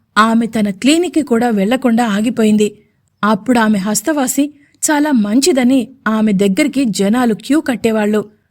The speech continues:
అంత బాగా నడిచే తన హాస్పిటల్ని మధ్యలో వదలొద్దని, పేషెంట్స్కి చాలా అవసరం ఉంటుందని ఎంత చెప్పినా వినిపించుకోలేదు రవళి.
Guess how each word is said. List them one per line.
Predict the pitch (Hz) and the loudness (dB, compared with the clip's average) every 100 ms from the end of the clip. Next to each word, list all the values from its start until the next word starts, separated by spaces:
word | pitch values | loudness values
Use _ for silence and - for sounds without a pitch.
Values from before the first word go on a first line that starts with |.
| _ - | _ -2
అంత | 214 220 226 | 0 0 0
బాగా | 190 196 208 320 | -4 -2 2 2
నడిచే | 311 262 285 | 2 -2 -2
తన | 277 247 | -2 -2
హాస్పిటల్ని | 220 208 202 - 254 226 226 233 - _ _ _ _ _ - | -2 -2 -2 -4 -2 0 0 -2 -4 _ _ _ _ _ -2
మధ్యలో | 220 233 220 294 320 | 2 4 2 2 2
వదలొద్దని, | 269 196 208 311 254 247 254 262 - _ - | 2 0 2 0 2 2 2 0 -8 _ 0
పేషెంట్స్కి | 302 339 359 294 - | 2 2 0 -2 -2
చాలా | 285 285 254 254 | -4 -2 0 0
అవసరం | 180 202 320 320 | 0 0 0 2
ఉంటుందని | 254 254 233 240 247 175 | 2 2 2 2 2 0
ఎంత | 180 226 349 302 | 0 0 0 -2
చెప్పినా | - 240 | 0 0
వినిపించుకోలేదు | 254 202 214 285 262 - 220 220 226 | 0 0 0 0 -2 -2 -2 0 0
రవళి. | 240 208 214 208 | 0 0 0 0